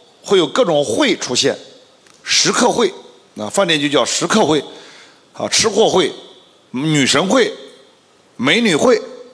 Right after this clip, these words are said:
健康会，这个会那个会，知道吧？以后入会就要交会费，做会员，一见面就是：“你是什么会啊？我是什么会啊？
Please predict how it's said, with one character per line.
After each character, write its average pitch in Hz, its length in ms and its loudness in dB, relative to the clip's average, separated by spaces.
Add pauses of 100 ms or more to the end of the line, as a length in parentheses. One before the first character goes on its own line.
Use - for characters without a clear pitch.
(400)
健 180 200 -2
康 202 220 2
会， 220 220 2 (200)
这 208 120 -2
个 151 100 0
会 185 200 0
那 180 120 0
个 139 80 0
会， 214 160 0
知 - 380 -12
道 120 180 2
吧？ - 80 -10 (380)
以 120 100 -6
后 180 160 0
入 240 180 2
会 226 300 2
就 165 100 -2
要 143 80 4
交 165 200 0
会 185 180 2
费， 233 220 2 (360)
做 - 140 -4
会 175 160 2
员， 123 240 4 (800)
一 139 100 -2
见 208 200 2
面 202 180 2
就 165 80 2
是 147 260 0
：“你 135 80 -2
是 196 140 0
什 180 140 0
么 196 100 0
会 214 180 4
啊？ 170 200 0 (260)
我 135 160 2
是 233 160 0
什 170 140 0
么 175 100 0
会 190 180 2
啊？ 147 160 0